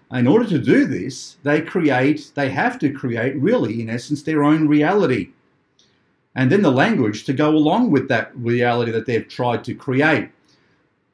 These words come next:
But the Bible clearly teaches, and the God that we believe in, the God that we serve,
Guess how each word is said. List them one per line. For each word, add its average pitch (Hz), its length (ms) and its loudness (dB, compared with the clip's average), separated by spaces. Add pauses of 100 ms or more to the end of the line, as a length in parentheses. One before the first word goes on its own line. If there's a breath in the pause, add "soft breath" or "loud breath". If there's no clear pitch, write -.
(760)
But 151 200 -2
the 143 240 -2 (240)
Bible 214 360 -4
clearly 175 360 -4
teaches, - 680 -12 (480)
and 127 100 -2
the 123 60 0
God 170 320 -2
that 180 200 -2
we 131 460 2 (1040)
believe 123 480 2
in, 90 200 -8
the 104 80 -10
God 147 340 -4
that 160 140 -6
we 131 140 -2
serve, 127 880 -4